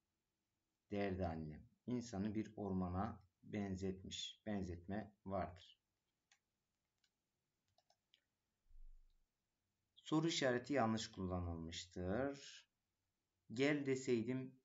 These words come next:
sen de gelir miydin?" Doğru. "Bahar geldi mi içim neşeyle dolar." Yani bahar geldiği zaman içim neşeyle dolar diyor. Soru sormuyor.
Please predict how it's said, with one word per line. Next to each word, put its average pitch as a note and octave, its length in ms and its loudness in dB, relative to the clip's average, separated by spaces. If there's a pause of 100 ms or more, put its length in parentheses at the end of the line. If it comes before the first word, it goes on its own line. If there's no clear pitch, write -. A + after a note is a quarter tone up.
(100)
sen A#2+ 340 0
de A#2+ 80 2
gelir A2+ 340 2
miydin?" F2+ 460 0 (460)
Doğru. G2+ 460 0 (520)
"Bahar C3 340 4
geldi C3+ 400 2
mi C3 120 0
içim B2+ 420 0
neşeyle A#2 480 2
dolar." F#2+ 420 0 (360)
Yani F#2+ 240 2
bahar B2 260 4
geldiği B2 380 2
zaman G#2 300 2
içim F2+ 480 -4
neşeyle F#2 480 -2
dolar F2+ 360 -2
diyor. B2 220 0
Soru G2 440 -2
sormuyor. G2 720 -2